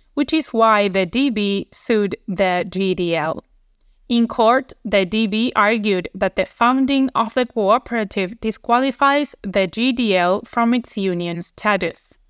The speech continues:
The court said it couldn't rule on this question in the frame of the injunction hearing and allowed the G D L to strike. This issue will make its way through the courts,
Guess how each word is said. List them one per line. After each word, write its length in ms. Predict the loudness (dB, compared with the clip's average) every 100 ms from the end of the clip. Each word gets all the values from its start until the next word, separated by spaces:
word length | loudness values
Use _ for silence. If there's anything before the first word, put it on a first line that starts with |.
| _ _ _
The 120 | -2 0
court 380 | 2 2 2
said 340 | -4 0 0 0
it 180 | -6 -6
couldn't 360 | -2 0 0 0
rule 360 | 0 0 0 0
on 180 | 0 2
this 180 | -2
question 460 | 0 -2 0 -2 -2
in 160 | 0 -2
the 80 |
frame 400 | -2 -2 0 2
of 160 | 0 0
the 160 | -2 0
injunction 680 | -2 0 0 -2 -2 -2 -4
hearing 580 | -2 0 2 0 -4
and 220 | -6 -2 0
allowed 340 | 2 2 0
the 140 | -2
G 220 | -2 -2 -2
D 220 | 0 2
L 220 | 2 -2 -4
to 140 | -6
strike. 520 | -6 -6 -6 -6 -14 _ _ _ 0
This 300 | 0 0 -2
issue 440 | -2 0 0 0
will 300 | 0 2 4
make 320 | 4 2 0 -4
its 200 | -6 0
way 280 | 2 2
through 380 | -2 -8 -2 0
the 100 | 0
courts, 640 | -2 0 2 2 0 -10